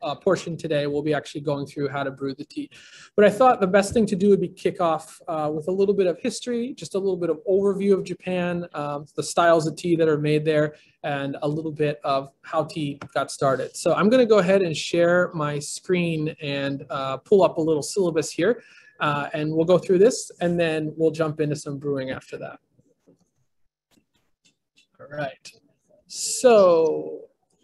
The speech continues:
let's go here. All right, so tea as an overview. So what I'm talking about right now when I talk about tea, uh, refers to the plant Camellia sinensis. So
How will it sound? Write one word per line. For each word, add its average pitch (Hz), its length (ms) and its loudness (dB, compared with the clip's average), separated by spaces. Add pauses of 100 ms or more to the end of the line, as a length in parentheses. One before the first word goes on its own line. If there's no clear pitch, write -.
(460)
let's - 220 -16
go 151 260 0
here. 147 360 -10 (2000)
All 220 80 8
right, 170 220 4
so 220 180 4
tea 302 480 2
as 233 140 0
an 214 100 0 (100)
overview. 165 520 0
So 190 240 0
what 214 260 2
I'm 349 160 0
talking 247 380 -2
about 196 260 0
right 170 180 -2
now 165 220 -6
when 156 80 -4
I 156 60 -4
talk 170 180 -4
about 160 240 -6
tea, 202 380 -6 (360)
uh, 160 200 -4
refers 202 420 2
to 208 140 -4
the 165 100 -4
plant 170 520 -6
Camellia 175 420 -2
sinensis. 151 800 -6
So 160 420 -4